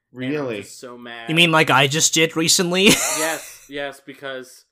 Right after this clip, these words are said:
Speaker 1: god fucking damn it, this thing is, like, every single episode that I record has to be removed from the computer. I have no more data left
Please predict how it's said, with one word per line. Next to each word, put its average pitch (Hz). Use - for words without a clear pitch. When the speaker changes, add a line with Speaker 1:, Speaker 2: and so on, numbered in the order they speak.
Speaker 1:
god 147
fucking 147
damn 143
it, 160
this 147
thing 147
is, 131
like, 147
every 175
single 190
episode 165
that 139
I 131
record 143
has 147
to 165
be 147
removed 135
from 131
the 120
computer. 113
I 170
have 185
no 147
more 170
data 143
left 127